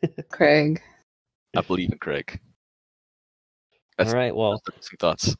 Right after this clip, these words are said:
Speaker 3: Let's, let's give, let's give Craig some claps.
Speaker 2: Thoughts and prayers for Craig. <laughs>
Speaker 1: Yeah, T's and P's, Craig. You got this, kid.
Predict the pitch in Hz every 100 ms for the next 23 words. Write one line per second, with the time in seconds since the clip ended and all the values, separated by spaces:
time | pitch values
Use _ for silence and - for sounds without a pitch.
0 | _ - - _ _ 101 - 104 - _
1 | - 101 - 98 - 95 - - - 69
2 | - - 101 87 _ _ _ _ 202 190
3 | 208 196 202 180 190 - 190 - - 226
4 | 202 - - 143 139 127 123 156 165 165
5 | 170 139 123 - 117 117 123 123 135 143
6 | - 113 - 113 107